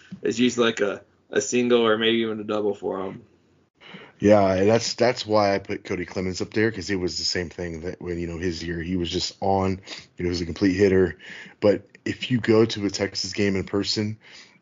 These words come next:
Speaker 2: you have, you know, um, Ivan Melendez walking up to that old school mariachi music, and the crowd
Speaker 1: Mm-hmm.
Speaker 2: ju-, I, just goes crazy, man. Like, it's, it's, it, it, easily, he's the fan favorite in the ha-, in the house.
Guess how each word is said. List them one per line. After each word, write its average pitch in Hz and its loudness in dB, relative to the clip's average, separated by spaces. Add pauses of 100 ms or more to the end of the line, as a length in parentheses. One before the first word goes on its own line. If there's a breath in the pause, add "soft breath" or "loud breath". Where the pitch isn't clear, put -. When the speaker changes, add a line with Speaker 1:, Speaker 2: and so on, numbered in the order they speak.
Speaker 2:
you 92 0
have, 95 2 (100)
you 95 -4
know, 85 -4
um, 82 -6 (1000 loud breath)
Ivan 90 -2
Melendez 92 -2
walking 92 -2
up 90 -4
to - -6
that 85 -8
old 95 -2
school 95 0
mariachi 92 -2
music, 90 -2
and 85 -6
the 82 -6
crowd 98 2
Speaker 1:
Mm-hmm. 104 -4
Speaker 2:
ju-, 101 -6
I, 98 0
just - -4
goes 90 -2
crazy, 87 -6
man. 87 -4
Like, 87 -8 (260 loud breath)
it's, - -6
it's, - -2 (120)
it, 98 -2
it, - -4
easily, 92 4
he's 92 -4
the 98 -2
fan 90 -6
favorite 90 0
in 98 -2
the 87 -4
ha-, 90 -4
in 98 -2
the 95 0
house. 90 -2